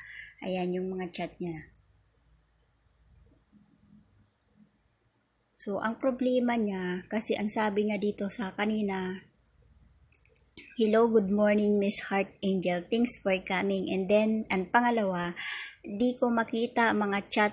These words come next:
sa computer. Bakit kaya?" So, so, so, so, so, ano, um, bibigyan natin ng solusyon itong pangalawang chat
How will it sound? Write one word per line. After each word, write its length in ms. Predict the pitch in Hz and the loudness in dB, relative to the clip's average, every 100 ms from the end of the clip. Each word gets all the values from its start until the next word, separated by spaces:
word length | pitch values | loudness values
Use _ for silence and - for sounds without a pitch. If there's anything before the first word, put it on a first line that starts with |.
| - | 4
sa 160 | 202 - | 4 2
computer. 640 | 196 - 185 202 214 214 | -4 -2 0 2 4 4
Bakit 480 | 196 180 185 185 - | 2 0 -2 -6 -4
kaya?" 400 | 180 190 175 - | -2 0 0 2
So, 240 | - 170 175 | 0 2 2
so, 160 | 220 247 | 4 4
so, 160 | 254 | 4
so, 160 | 240 247 - _ _ - - - _ - | 2 -2 -6 _ _ -16 -14 -14 _ -4
so, 480 | - 226 226 226 - | -2 0 0 -2 -2
ano, 400 | 208 196 185 - | -2 -2 -4 -4
um, 480 | 180 170 175 175 - _ _ _ - - - _ _ | -4 -2 -4 -6 -12 _ _ _ -20 -20 -20 _ _
bibigyan 480 | 220 262 240 254 233 | 2 2 4 4 4
natin 320 | 226 220 214 | 0 -2 -2
ng 120 | 202 208 | 0 2
solusyon 640 | 208 214 233 208 196 190 | 2 2 2 2 0 -2
itong 320 | 202 202 190 | -4 -4 -4
pangalawang 560 | 202 202 202 220 226 233 | -2 0 0 0 -2 -2
chat 240 | 262 262 | -2 -2